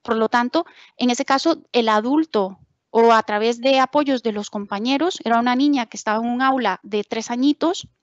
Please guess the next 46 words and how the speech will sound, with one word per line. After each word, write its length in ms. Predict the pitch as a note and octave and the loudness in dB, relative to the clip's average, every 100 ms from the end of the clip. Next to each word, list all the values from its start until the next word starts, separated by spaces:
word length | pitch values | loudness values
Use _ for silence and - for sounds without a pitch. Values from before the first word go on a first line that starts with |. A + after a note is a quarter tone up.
| _ _ _ - | _ _ _ -2
o 160 | A#3+ | 0
de 200 | A3 A#3 | 2 0
tres 220 | A3 C4 | -2 -4
añitos 340 | D4+ D4 D4 D4 | 0 0 -2 -2
o 40 | |
de 100 | A#3 | -2
cuatro 240 | A3 G#3+ G#3+ | -2 -4 -4
añitos, 300 | G3+ G3+ F#3+ | -8 -8 -2
ya 80 | A3 | 0
no 80 | |
me 80 | B3+ | 0
acuerdo, 300 | A#3 G#3+ G3+ | 0 -2 -2
pero 200 | F#3 G#3 G3 - - | -2 -2 -4 -12 -4
anda, 260 | - B3 B3+ | 0 4 4
estaba 340 | B3 - C#4+ D#4 | 2 2 4 6
en 100 | D#4 | 4
esa, 380 | D#4 D#4 D4+ C#4 | 2 2 2 2
en 180 | A#3+ | -2
esa 200 | B3 C4 | -4 -2
edad 140 | C#4 C#4+ | 0 0
entre 220 | D4 C#4 | 0 -2
los 200 | A#3 A3 | -6 -6
tres 300 | - C#4 C#4+ | -4 -4 -4
o 40 | |
cuatro 320 | C4 E3+ - G3 | -4 -4 -4 -6
años. 360 | F#3+ F#3 - - - - _ | -6 -8 -12 -16 -20 -20 _
Em, 640 | - A#3+ A#3 A3+ G#3+ G#3+ G#3 _ _ _ - - - - G#4 - | 0 2 2 0 -4 -6 -10 _ _ _ -20 -20 -20 -20 -8 4
lo 160 | C#4+ | 4
que 100 | C4+ | 6
se 100 | C4+ | 2
buscaría 480 | C4 B3 - B3 C4 | 0 0 -2 -2 0
ahí 220 | D4 D4+ | 0 0
es 180 | D#4 D#4 | -2 -4
que 160 | - G4 - _ _ _ | -4 -6 -8 _ _ _
a 100 | A#3 | -2
través 300 | C4 B3 B3+ | 0 0 0
de 80 | C#4+ | -4
esa 160 | - | -4
interacción 640 | D4 D4 C#4+ C#4 - D#4+ | -2 -2 -4 -4 -2 -2
con 180 | C#4+ A3+ | -2 -6
los 140 | G#3+ G#3+ | -6 -6
adultos 380 | A3+ B3 C4+ C#4 | -6 -6 -6 -4
o 40 | |
los 160 | C#4 C4 | -4 -4
compañeros 640 | C4+ C4 C4+ D4 D#4+ - | -4 -2 0 0 0 -2
podamos 500 | B3+ A#3+ C4 D4 | 0 2 2 -2